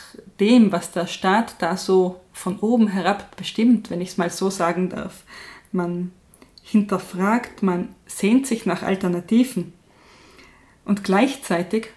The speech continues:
und das ist eine für mich paradoxe Entwicklung, ist die, ist der Nationalismus wieder am Vormarsch, Vormarsch, oder es scheint zumindest zu sein, ähm,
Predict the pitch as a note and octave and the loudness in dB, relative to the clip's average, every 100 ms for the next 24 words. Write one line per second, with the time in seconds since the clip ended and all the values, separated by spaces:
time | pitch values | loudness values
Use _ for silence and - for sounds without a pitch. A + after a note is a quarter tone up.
0 | _ _ F#3+ G3+ G3 F#3+ F#3 F#3 F#3 G3 | _ _ -6 -4 -6 -2 0 0 0 2
1 | A#3 - F3+ E3+ G#3 A3 - F#3 F#3 G3 | 0 0 -2 0 -2 -2 -2 -2 -2 -6
2 | - A3+ A#3 - - - _ - - - | -4 -2 -2 -4 -20 -20 _ -14 -10 -4
3 | G3 G3 - F#3 F#3 F#3+ F#3+ F3+ A#3 - | -2 -4 -4 0 0 0 0 0 -2 0
4 | A3+ G3+ - - _ - F#3 F3 F3+ - | 0 0 -8 -14 _ -2 -2 -2 -6 -2
5 | F#3+ F#3 F3+ F3 F3 - - G3+ F#3+ F3 | 0 0 0 -4 -10 -18 -8 0 2 2
6 | F3+ - F3+ D#3+ - F#3 G3 G3 G3+ G#3 | -2 -4 -6 -6 -2 0 0 0 2 4
7 | F#3+ G3 - - F3+ F3+ F#3+ - - - | 2 -4 -10 -4 -2 -2 -4 -10 -18 -18
8 | - - F#3+ F3+ F3+ F#3 | -14 -4 0 2 2 0